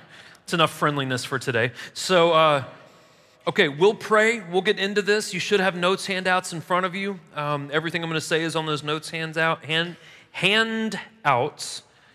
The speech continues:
And, uh, be patient with me today. I've been a little frazzled the last week or so, you know, just 'cause of stuff. And, uh, so just be patient with me. If I'm not on my A game, I'm gonna do my best just to let the Lord speak through me, and we'll see what happens, okay?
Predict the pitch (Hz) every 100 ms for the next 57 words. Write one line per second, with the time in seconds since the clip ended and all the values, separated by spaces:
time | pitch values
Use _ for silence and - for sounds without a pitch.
0 | _ _ _ 143 143 139 135 135 131 123
1 | 117 - _ _ _ _ _ 220 220 202
2 | 190 156 117 113 113 107 135 180 175 170
3 | - 139 127 123 113 113 113 117 - -
4 | 120 120 113 - 110 107 104 - 117 113
5 | 107 107 - - 123 110 98 95 _ 104
6 | - - 104 104 - _ - - _ _
7 | 113 117 117 110 107 - - 139 151 151
8 | 135 135 127 113 107 120 110 117 120 123
9 | 120 117 120 123 123 120 113 113 110 123
10 | 117 110 113 110 113 - 113 110 113 110
11 | 113 113 110 _ _ _ _ _ _ -
12 | - 131 123 - 120 117 113 110 107 -
13 | 110 101 95 - - 98 131